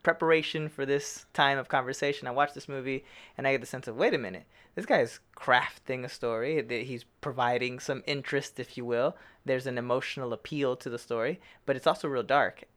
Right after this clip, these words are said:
And so my question, as I was watching this, is what responsibility does the reporter, does the storyteller have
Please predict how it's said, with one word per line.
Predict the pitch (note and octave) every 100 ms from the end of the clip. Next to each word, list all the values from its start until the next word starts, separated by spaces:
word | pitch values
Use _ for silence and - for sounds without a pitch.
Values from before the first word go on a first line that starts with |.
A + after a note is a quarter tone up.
| -
And | A#2+ G#2+
so | A#2+
my | C3
question, | B2 G3+ - C3+ B2 - - -
as | B2+
I | A#2+
was | B2+
watching | E3 E3+ C3
this, | A2+
is | A#2 - - _
what | A#2 E3 D#3
responsibility | G#3+ - D#3+ E3 F#3 - G2 D3 C#3 F#2+ F2+ A2 _ - -
does | C3+ B2+
the | A#2
reporter, | G#2+ - E3+ E3 G#2+ G#2+
does | A2
the | A2+
storyteller | - C3+ D#3 D3+ G#2 G#2
have | G#2 F#2+ C3+